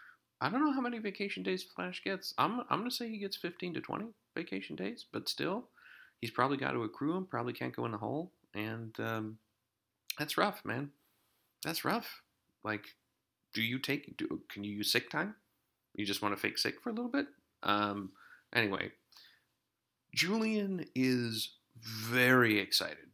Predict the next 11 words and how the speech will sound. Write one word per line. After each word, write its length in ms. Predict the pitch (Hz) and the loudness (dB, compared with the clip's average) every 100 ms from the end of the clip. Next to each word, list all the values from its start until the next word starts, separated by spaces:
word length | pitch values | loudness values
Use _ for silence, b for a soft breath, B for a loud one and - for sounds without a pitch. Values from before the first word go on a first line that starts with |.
| _ | _
by 140 | 101 | 0
the 120 | 101 101 | 0 -2
whole 280 | 104 98 - | -2 -2 0
alternate 520 | 107 107 107 98 92 | 2 2 0 0 -2
Earth, 480 | 101 98 95 - - - | 0 0 0 -4 -10 -6
uh, 400 | 101 92 92 90 - - 107 | -4 -4 -4 -6 -12 -14 -2
Gorilla 540 | 107 104 95 95 101 | 4 4 4 0 0
City. 720 | - - 95 98 98 92 101 - | 2 4 4 0 -6 -6 -10 -8
Uh, 340 | 98 80 69 - - | -8 -8 -10 -12 -18
he 240 | - 101 - - | -12 -12 -10 -8
th-, 140 | 95 | -10